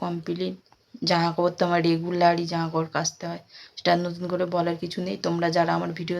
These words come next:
দেখো তারা জানো আমি রেগুলার জামা কাপড়। তো এখন বাজে ঠিক দশটা, তার মধ্যে আমার সব কাজবাজ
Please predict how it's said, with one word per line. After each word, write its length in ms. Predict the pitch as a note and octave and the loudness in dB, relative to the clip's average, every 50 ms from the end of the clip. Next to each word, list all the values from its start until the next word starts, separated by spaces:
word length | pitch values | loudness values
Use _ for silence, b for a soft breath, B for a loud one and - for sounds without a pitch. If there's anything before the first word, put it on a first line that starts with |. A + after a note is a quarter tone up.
| F3 | -4
দেখো 160 | F3 F3 F3 E3 E3+ | -4 -6 -6 -6 -6
তারা 160 | E3+ E3+ E3+ E3 F3 | -4 -4 -4 -4 -4
জানো 180 | F3 E3+ F#3 - B B B B B B _ | -6 -8 -8 -10 B B B B B B _
আমি 120 | E3+ E3+ D#3+ E3 | -2 0 2 2
রেগুলার 300 | D#3+ D#3+ D#3+ E3 D#3+ D#3 - | 2 2 2 0 0 0 -2
জামা 160 | - - - - | -6 -6 -8 -12
কাপড়। 120 | - - - _ _ _ _ _ _ _ _ _ _ _ | -14 -18 -18 _ _ _ _ _ _ _ _ _ _ _
তো 60 | - A3 G#3 G3 F#3 F#3 | -2 2 4 4 4 4
এখন 340 | F#3 - - A3+ A3 A3 A3 A3 A3 G#3+ G#3 G3 | -2 -2 0 2 2 4 4 4 2 2 2 2
বাজে 300 | G3 F#3 F#3 F#3 - G#3+ G#3+ - | 2 2 2 0 -2 -4 -4 0
ঠিক 120 | - A#3 G#3+ F#3+ F#3 G3 | 0 0 0 2 4 4
দশটা, 380 | F#3+ F#3 F#3 - - - A#3 C4 D4+ D4 - | 4 4 2 -4 -2 0 0 0 0 -2 -2
তার 120 | - F#3+ F#3+ | -2 -2 -2
মধ্যে 140 | F#3+ F#3+ F#3+ G3 | -2 -2 -2 -4
আমার 120 | G3 F#3+ - | -4 -4 -6
সব 80 | G3 F#3+ - - | -10 -8 -4 -4
কাজবাজ 280 | F#3+ F3+ F#3 F#3+ G3 | -4 -4 -4 -6 -6